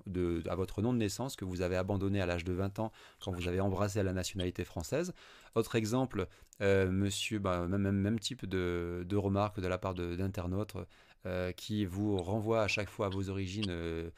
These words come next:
lointaines égyptiennes, euh, enfin lointaines en, en termes de temps, hein. Et, euh, un article, euh, qui est paru également sur Adoxa, où, euh, Adoxa ré-, ré-, révélait, euh, ou relevait en tout cas,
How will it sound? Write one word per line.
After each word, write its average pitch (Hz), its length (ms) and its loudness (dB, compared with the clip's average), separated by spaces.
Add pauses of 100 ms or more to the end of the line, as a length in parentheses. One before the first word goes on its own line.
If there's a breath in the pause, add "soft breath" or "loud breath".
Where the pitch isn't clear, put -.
(220 soft breath)
lointaines 95 360 0
égyptiennes, 110 500 -2 (520 loud breath)
euh, 92 420 0
enfin 87 160 -4
lointaines 87 320 -2
en, 87 180 -4
en 87 60 -6
termes 85 180 -4
de 90 80 0
temps, 151 240 -6
hein. 170 80 -8 (300 loud breath)
Et, 156 240 8
euh, 98 180 8
un 113 400 4
article, - 540 0
euh, 95 320 4
qui - 160 -6
est 98 60 2
paru 110 260 2
également 110 240 4
sur 104 180 0
Adoxa, 95 460 0 (1040 loud breath)
où, 135 260 6
euh, 92 260 8
Adoxa 95 420 2
ré-, 98 160 4
ré-, 95 440 0
révélait, 104 600 4
euh, 90 160 -2
ou 82 200 -4
relevait 98 360 2
en 120 100 -2
tout 101 140 -6
cas, 110 300 -2